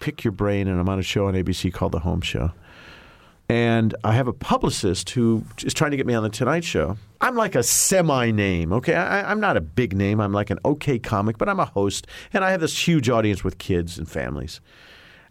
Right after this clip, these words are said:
And th-, this is how show business works. My publicist at the time was Jason Alexander's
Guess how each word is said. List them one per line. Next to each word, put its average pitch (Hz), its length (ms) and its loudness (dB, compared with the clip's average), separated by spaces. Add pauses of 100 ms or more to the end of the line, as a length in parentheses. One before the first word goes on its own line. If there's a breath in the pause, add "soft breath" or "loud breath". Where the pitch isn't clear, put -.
And 127 400 0 (100)
th-, 139 160 -2
this 196 120 -2
is 180 40 -2
how 180 80 0
show 147 220 0
business 98 320 0
works. 76 380 -4 (440 soft breath)
My 147 180 2
publicist 165 580 0
at 110 100 0
the 101 100 -4
time 85 520 -2 (380 soft breath)
was 104 540 0 (140)
Jason 135 340 -2
Alexander's 87 760 -2